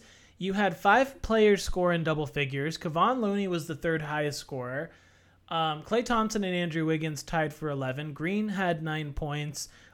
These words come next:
on much more efficient shooting. Two of three from the field, five of seven from the foul line, five boards, seven assists, a steal and a block. Green was absolutely money, set the tone defensively, got the guys out in transition, open looks and running.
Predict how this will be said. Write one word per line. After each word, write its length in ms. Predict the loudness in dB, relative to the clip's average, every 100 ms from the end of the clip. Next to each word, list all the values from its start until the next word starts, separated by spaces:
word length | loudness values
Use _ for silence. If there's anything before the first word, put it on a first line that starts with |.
| -4
on 320 | -2 -2 2
much 300 | 4 4 0
more 300 | 0 2 2
efficient 520 | 2 0 0 0 -6
shooting. 400 | 0 2 2 0
Two 240 | 0 4 4
of 140 | 4
three 180 | 2 2
from 220 | 2 -2
the 80 | -4
field, 360 | -2 0 0 4
five 260 | 6 6
of 120 | 4 2
seven 340 | 2 2 0
from 160 | -2 -2
the 80 |
foul 320 | -2 0 2 2
line, 260 | 0 -2
five 320 | 0 2 2
boards, 260 | 0 -2 -2
seven 280 | -2 -2 -4
assists, 420 | 0 2 2 2
a 80 | -6
steal 340 | -4 -4 -4
and 80 | -4
a 60 | 0
block. 420 | 6 8 6 4 -14 -20 -20 -20 _
Green 340 | 0 2 2 2
was 340 | 0 0 -6 _ _ _ -8
absolutely 840 | 0 0 0 -2 0 2 2 2 0
money, 560 | 2 2 4 2 0 -4 -16
set 300 | -2 0 2
the 60 | 0
tone 260 | 0 0 0
defensively, 1040 | 4 4 4 -2 0 2 4 4 2 0 -14 _
got 260 | 2 2 2
the 60 | 0
guys 440 | 4 6 4 2
out 220 | 0 0
in 80 | -2
transition, 800 | -2 -2 0 0 0 -4 -4 -4
open 400 | -4 -2 -4 0
looks 340 | 2 2 0
and 140 | -4 0
running. 420 | 2 2 2